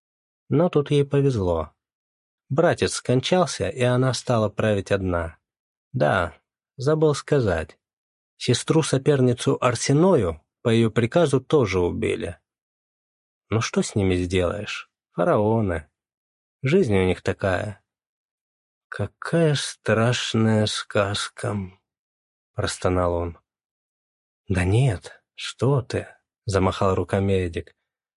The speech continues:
Дальше все было хорошо. Цезарь умер, да здравствует Цезарь!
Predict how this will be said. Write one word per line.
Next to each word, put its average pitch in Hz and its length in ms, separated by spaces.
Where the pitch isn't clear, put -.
Дальше 131 360
все 156 180
было 156 240
хорошо. 110 720
Цезарь 113 440
умер, 131 420
да 123 180
здравствует 123 580
Цезарь! 101 520